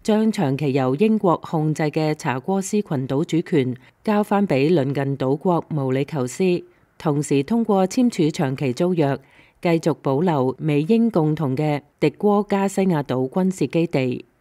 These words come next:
川普十八號喺自己嘅社交平台發表文章話，佢已經多次提醒英國首相施紀賢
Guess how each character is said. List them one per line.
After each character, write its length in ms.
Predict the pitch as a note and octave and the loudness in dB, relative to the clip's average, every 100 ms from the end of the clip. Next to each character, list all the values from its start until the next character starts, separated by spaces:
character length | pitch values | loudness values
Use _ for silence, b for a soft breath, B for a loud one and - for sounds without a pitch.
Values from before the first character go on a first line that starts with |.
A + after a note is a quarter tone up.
| _ _ - | _ _ -6
川 240 | - C4 | 2 2
普 240 | A3 C#3+ F3 | 2 2 2
十 160 | - | 0
八 160 | - D#3+ | -2 -2
號 320 | D#3 C#3 C3+ | 0 0 0
喺 300 | - D3+ D3+ | -4 -2 -2
自 160 | - D#3 | 0 0
己 180 | A3 | 2
嘅 180 | G#3 F3+ | 2 0
社 220 | F3 C#3+ | 0 -2
交 220 | D3+ G3+ G#3+ | 0 -2 0
平 240 | F3+ C3+ | 0 -2
台 260 | C#3+ C3 C3 | -2 -2 -2
發 160 | D3+ | -4
表 160 | - D3 | -2 0
文 240 | F3 C3 | 2 0
章 240 | C3 F3 E3+ | -2 0 0
話， 300 | C3+ B2 - b b b b - | 0 -2 -8 b b b b -2
佢 140 | D3+ | 0
已 160 | E3 D#3+ | 2 2
經 240 | A3 A3 | 2 2
多 260 | G#3+ G3+ G3+ | 2 2 0
次 240 | - D#3 | 0 -2
提 180 | D3+ C#3 | 0 -2
醒 280 | - C#3 F#3+ | 0 0 2
英 160 | A3+ | 0
國 160 | G#3+ F3 | 0 -2
首 280 | - C3+ D#3+ | -2 -2 -2
相 280 | - F3+ | 0 0
施 160 | F3 A#3 | 0 0
紀 260 | G#3+ D#3 D#3+ | 2 2 4
賢 300 | C#3+ B2 | 2 2